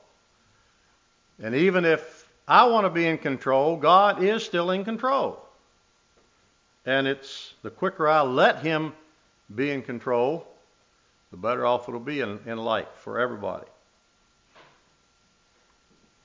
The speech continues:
And so I think a lot of you know that we do some farming. And so weather is on my mind a lot.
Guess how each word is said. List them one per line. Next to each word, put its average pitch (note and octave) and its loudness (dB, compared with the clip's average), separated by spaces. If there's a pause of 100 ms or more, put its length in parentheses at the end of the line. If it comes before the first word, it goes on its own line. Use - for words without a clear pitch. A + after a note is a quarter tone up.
(720)
And C3 -2
so C3+ -6
I D3+ 2
think D3 -6 (1700)
a - -14
lot A2+ -6
of B2 -8
you B2+ -8
know B2 0
that B2 -8
we A#2+ -4
do B2 -6
some A2+ -14
farming. C3 -4 (880)
And C3 -4
so C#3+ 2
weather C#3+ 0
is A#2+ -6 (160)
on C3 -4
my D#3 -4
mind A#3 -2
a C3+ -2
lot. G2+ -4